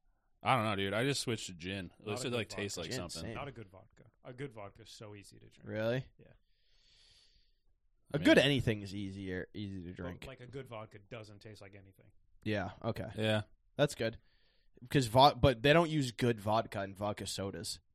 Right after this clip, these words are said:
Speaker 1: No, <laughs> dude. But pla-, unless you request it, dude, it's just plastic bottle shit.
Speaker 3: Oh God, fucking disgusting. It's the, it's
Speaker 1: Brutal.
Speaker 3: out of all the alcohols, the, if it's, like, the bottom tier of all the alcohols, vodka is the worst, I think.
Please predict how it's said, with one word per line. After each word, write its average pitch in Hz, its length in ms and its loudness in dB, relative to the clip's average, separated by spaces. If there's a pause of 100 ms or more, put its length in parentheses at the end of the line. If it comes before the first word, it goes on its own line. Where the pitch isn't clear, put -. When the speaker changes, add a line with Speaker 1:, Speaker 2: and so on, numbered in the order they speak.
(1040)
Speaker 1:
No, 143 300 2
<laughs> 143 80 -4
dude. 110 220 -2
But - 200 -10
pla-, 127 300 0
unless 143 180 0
you 165 100 0
request 113 460 0
it, 135 40 -4
dude, 123 120 0
it's 107 120 -4
just 107 140 -14
plastic 98 440 -4
bottle 87 320 -4
shit. 82 300 -8
Speaker 3:
Oh 107 240 -6 (120)
God, - 380 -12 (560)
fucking 107 220 -4
disgusting. - 560 -6 (240)
It's 170 200 6
the, 190 180 12
it's - 60 0 (220)
Speaker 1:
Brutal. - 100 -10 (420)
Speaker 3:
out 139 120 8
of 175 60 10
all 185 120 10
the 135 80 8
alcohols, 107 580 4
the, 117 100 4 (1300)
if 123 180 -2
it's, 131 180 2
like, 131 140 4
the 135 80 4
bottom 117 420 6
tier 123 380 0
of 110 160 -2
all 110 140 2
the 101 60 -2
alcohols, 110 380 0
vodka 110 280 -2
is 107 100 -6
the 98 60 -10
worst, 98 420 -8
I 95 100 -8
think. - 320 -14